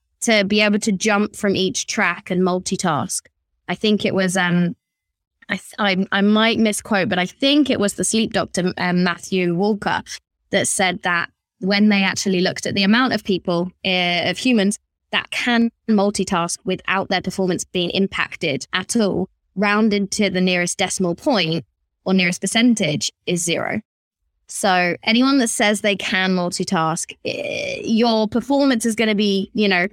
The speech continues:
impacted in the other task that you're trying to do. So that's some of the ways that you can help with it. And also take a break from social media, take a break from the news. It's important to be update,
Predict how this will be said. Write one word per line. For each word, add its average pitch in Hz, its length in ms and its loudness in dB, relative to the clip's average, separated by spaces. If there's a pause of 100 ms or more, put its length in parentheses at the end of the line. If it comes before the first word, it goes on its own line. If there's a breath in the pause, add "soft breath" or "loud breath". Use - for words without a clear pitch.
impacted 240 640 2
in 202 100 2
the 196 180 2
other 196 360 2 (180)
task 196 320 -2
that - 60 -4
you're 190 100 0
trying 175 300 -2
to - 100 -8
do. 180 400 -4
So - 180 -8
that's 208 220 -2
some 254 240 2
of 247 80 2
the 226 80 2
ways 196 220 2
that - 80 -4
you 185 100 0
can 196 460 -2
help 185 300 -2
with 160 120 -4
it. 156 220 0 (320)
And 185 160 -4
also 220 260 0
take 214 300 -4
a 156 40 0
break - 360 -6
from 160 260 -4
social 170 320 -2
media, 165 260 -2
take 175 280 -4
a 175 40 -4
break 175 220 -2
from 175 160 -2
the 170 60 0
news. 170 480 0
It's 196 180 -2
important 196 380 0
to - 80 -10
be 180 80 0
update, 160 460 -2